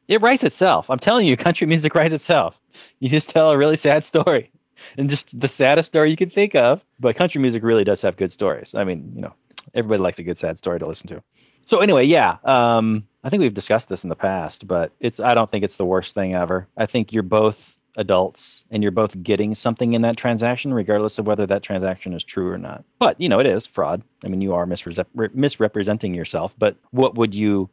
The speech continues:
you know, what kind of restitution would you want? You know, just alert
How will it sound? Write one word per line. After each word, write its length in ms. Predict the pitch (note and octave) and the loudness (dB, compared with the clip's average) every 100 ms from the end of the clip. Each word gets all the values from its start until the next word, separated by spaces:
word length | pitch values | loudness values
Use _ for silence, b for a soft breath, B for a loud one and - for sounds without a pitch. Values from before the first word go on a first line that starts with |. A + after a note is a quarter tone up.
| _ | _
you 80 | A2 | -4
know, 80 | G2+ | -2
what 140 | G#2+ | 0
kind 180 | A2+ G#2 | -2 0
of 80 | F#2 | 0
restitution 540 | G#2 G2 A2 G#2 A#2 | 0 -2 -6 -4 -2
would 120 | A2+ | 0
you 100 | A2+ | 0
want? 260 | A2+ A2 A#2+ A#2+ | 0 0 0 -4
You 80 | |
know, 240 | F#2 F2 G2+ | -6 -6 -8
just 160 | G2 - _ - | -14 -18 _ -14
alert 320 | F#2 F2 F#2+ | -6 -4 -4